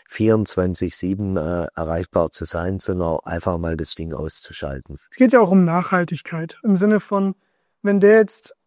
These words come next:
Speaker 2: Wochen, Monate lang erreichbar ist und rund um die Uhr für dich, dann muss
Speaker 1: Ja.
Speaker 2: das auch für andere sein.
Speaker 1: Ja, aber das ist,
Speaker 2: So.
Speaker 1: äh, halt eine Gewohnheitssache. Ja, man
Speaker 2: Ja.
Speaker 1: ist gewohnt, man erreicht den immer und auf einmal nicht und schon ist negativ.
Speaker 2: Ja. Also eine
Speaker 1: Ja, das
Speaker 2: konsistente Erreichbarkeit und eine regulierte Erreichbarkeit
Speaker 1: Ja.
Speaker 2: ist vielleicht dann doch auch besser dazu.
Speaker 1: Ja.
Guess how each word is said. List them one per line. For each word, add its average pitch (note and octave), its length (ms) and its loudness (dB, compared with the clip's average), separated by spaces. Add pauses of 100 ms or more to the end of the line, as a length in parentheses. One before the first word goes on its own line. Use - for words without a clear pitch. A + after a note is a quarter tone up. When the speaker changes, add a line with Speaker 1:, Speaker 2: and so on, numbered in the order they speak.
(180)
Speaker 2:
Wochen, B3 360 4
Monate A3 420 4
lang G3 480 0
erreichbar G#3 540 2
ist G3 240 -6
und G3+ 320 -2
rund C#4+ 240 4
um B3 100 2
die G#3+ 80 2
Uhr G#3 140 4
für F#3 160 -2
dich, F#3+ 240 0
dann G3 120 0
muss G3+ 140 0
Speaker 1:
Ja. A3 60 2
Speaker 2:
das G3 60 2
auch G#3+ 120 2
für B3 160 -2
andere F3 320 -4
sein. D#3 240 -6
Speaker 1:
Ja, B2 160 4
aber C3+ 140 2
das B2 180 2
ist, D3+ 160 2
Speaker 2:
So. C3 60 6
Speaker 1:
äh, A#2+ 320 8
halt A#2 160 4
eine A2 80 2
Gewohnheitssache. A2 720 0
Ja, G#2+ 140 0
man A2+ 240 0
Speaker 2:
Ja. E2 160 -4
Speaker 1:
ist G#2 260 -4
gewohnt, A#2 420 2
man A#2 120 0
erreicht A2 480 0
den G2+ 180 0
immer C3 220 -2
und C#3+ 160 0
auf A#2 140 0
einmal G#2+ 260 -2
nicht G2 320 -6
und F#2 180 -8
schon A2+ 220 0
ist - 400 -8 (100)
negativ. G2 720 -2 (100)
Speaker 2:
Ja. G3+ 160 -6 (460)
Also G3+ 140 4
eine G#3 80 6
Speaker 1:
Ja, - 20 2
das - 60 -4
Speaker 2:
konsistente A#3 580 6
Erreichbarkeit G#3+ 840 4
und G#3 280 2
eine G#3 160 4
regulierte G3 460 4
Erreichbarkeit G3 540 0
Speaker 1:
Ja. G3+ 40 -2
Speaker 2:
ist E3 80 -4
vielleicht F3+ 200 -4
dann F#3 120 -4
doch F#3 160 -6
auch - 140 -20
besser F3 340 -10
dazu. E3 260 -12
Speaker 1:
Ja. F3+ 240 -6